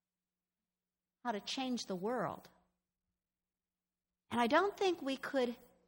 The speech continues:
get there if we hadn't learned to value the differences among us, to listen to each other's stories,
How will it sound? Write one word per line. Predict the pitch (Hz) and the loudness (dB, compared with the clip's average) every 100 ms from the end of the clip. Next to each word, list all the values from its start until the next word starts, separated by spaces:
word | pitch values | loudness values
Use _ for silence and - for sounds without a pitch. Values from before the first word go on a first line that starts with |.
| _ _ _ _ | _ _ _ _
get | 294 359 359 | 6 6 4
there | 170 131 - - - _ - _ _ _ _ - | -2 -2 -6 -14 -20 _ -20 _ _ _ _ -6
if | 214 | -2
we | 220 | -2
hadn't | 226 262 269 277 - | 6 10 10 8 -2
learned | 226 233 233 226 226 - - - - | 2 4 4 4 2 -2 -14 -20 -6
to | - | -2
value | 190 185 233 269 285 254 254 | 0 10 12 12 10 4 0
the | 214 | 0
differences | 185 240 - 220 - 202 | 0 -2 0 -2 0 2
among | 196 196 220 202 | 2 4 4 4
us, | 135 123 - - - _ _ _ _ _ _ _ | 2 0 -6 -10 -14 _ _ _ _ _ _ _
to | 220 | 0
listen | 240 277 285 | 2 4 2
to | 247 | 2
each | 214 - | 2 2
other's | 233 254 220 - | 2 2 2 0
stories, | - 165 156 165 196 | 0 -2 -2 -4 -4